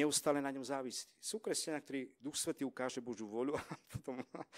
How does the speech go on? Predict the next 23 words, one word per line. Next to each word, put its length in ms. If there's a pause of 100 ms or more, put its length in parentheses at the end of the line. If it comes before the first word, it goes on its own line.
(920)
a 140
už 120
ho 120
nepotrebujú. 600
Idú 280
a 100
rútia 260
sa 140
sami. 260
Nie, 280
aj 160
v 60
tom 140
procese 520
potrebujem 680
počuť 340
stále 380
jeho 140
hlas 260
a 80
mať 300
jeho 120
inštrukcie. 560